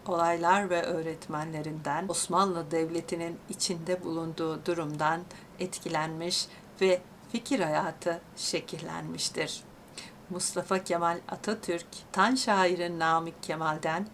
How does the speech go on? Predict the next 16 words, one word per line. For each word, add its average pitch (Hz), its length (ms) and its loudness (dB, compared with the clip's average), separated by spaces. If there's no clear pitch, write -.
vatan 190 360 2
sevgisi 175 680 0
ve 160 260 0
hürriyet 185 540 2
aşkı - 420 -2
gibi 175 380 0
duyguları 170 540 4
öğrenmiştir. 165 1040 -2
Atatürk'ün 190 840 2
fikir - 260 -2
hayatının 170 640 2
şekillenmesinde 170 1400 -2
Namık 175 340 2
Kemal'in 170 540 0
etkisi - 680 -6
büyüktür. 165 640 -4